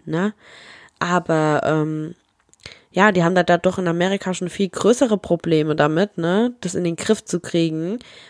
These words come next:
Und wenn da keiner was macht, dann sehe ich da echt schwarz für die, ne? Dann ist das ja in Zukunft, oh, eine Katastrophe, oh mein Gott, und ich werd wahrscheinlich in diesem Land leben <laughs> müssen.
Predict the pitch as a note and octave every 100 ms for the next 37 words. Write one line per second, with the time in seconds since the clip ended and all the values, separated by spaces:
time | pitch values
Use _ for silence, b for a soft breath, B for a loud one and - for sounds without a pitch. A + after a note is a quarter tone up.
0 | B F#3 G3+ G3+ A#3 - B3+ G#3+ F3 E3+
1 | - G#3+ A#3+ - E3+ G3+ G#3 E3+ - F#3
2 | - - - b b b b b b -
3 | G#3 C4+ D#4+ - - D#3 D3 C#3+ D#3+ A#3
4 | A3+ F#3+ F#3+ F#3+ - G3 G3 E3+ F3+ -
5 | - G3 F#3 - - E3 - - G3 G3+
6 | G3+ - - A3+ G3+ F3+ F#3+ F#3+ A#3+ A#3
7 | F3+ F3 F3+ F#3 F#3 F#3 F#3 - A#3+ B3
8 | A3+ G#3+ G#3+ G3+ G3 G#3 G#3+ - F#3+ E3+
9 | D3+ - -